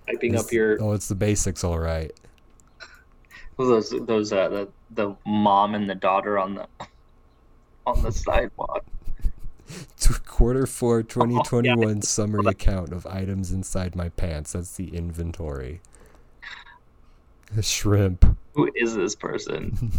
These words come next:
Speaker 2: <laughs>
Speaker 1: You're not allowed to.
Speaker 2: Eight gigs. That's,
Speaker 1: Wait, what?
Speaker 2: that's, like, four gigs less than Breath of the Wild.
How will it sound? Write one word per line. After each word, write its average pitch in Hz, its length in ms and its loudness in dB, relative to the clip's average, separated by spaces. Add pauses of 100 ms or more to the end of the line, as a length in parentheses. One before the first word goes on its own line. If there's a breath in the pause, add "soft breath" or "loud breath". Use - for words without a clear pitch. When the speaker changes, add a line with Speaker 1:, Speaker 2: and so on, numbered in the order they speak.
(120)
Speaker 2:
<laughs> - 100 -20
Speaker 1:
You're 120 140 0
not 113 140 4
allowed 92 280 2
to. - 140 -8 (640 soft breath)
Speaker 2:
Eight 131 420 2
gigs. 117 800 4 (920)
That's, 233 120 6
Speaker 1:
Wait, 208 200 10 (220)
what? 269 400 6
Speaker 2:
that's, 123 260 2
like, 127 500 2
four 117 340 2
gigs 110 320 2
less 101 260 2
than 95 260 0
Breath 87 320 0
of 87 80 -2
the 87 100 -2
Wild. 80 600 -4